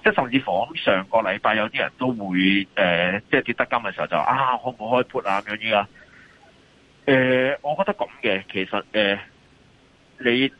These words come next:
短線去開 put 去搏聽日啊，或者後日跌嗰啲，其實就無可厚非。噉但係，呃，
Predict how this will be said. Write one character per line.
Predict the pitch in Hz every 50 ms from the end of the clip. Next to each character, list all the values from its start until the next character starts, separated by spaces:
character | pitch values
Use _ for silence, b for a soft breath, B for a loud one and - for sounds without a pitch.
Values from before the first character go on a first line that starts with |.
| _ _
短 | - 117 95
線 | 87 92 104 139 160 175 180 - - - - - - - -
去 | - 110
開 | 110 110 113 110 - 143 139 -
put | - 139 135 -
去 | 123 107
搏 | - - 107 98 -
聽 | - 123 127
日 | 127 113
啊， | 92 62 80 92 95
或 | 92 87
者 | - - 113
後 | - - 95 90
日 | 87 - -
跌 | 101 -
嗰 | - 101 101
啲， | 113 113 -
其 | - 85
實 | 80 - 90
就 | 87 82 - -
無 | 76 78
可 | 95 -
厚 | 95 82 80 -
非。 | - 110 95 87 87 85 _ B B B B B B B B _
噉 | - 160 175 -
但 | 175 104 92 95
係， | 98 104 110 98 92 92 98 98 - -
呃， | 95 95 92 95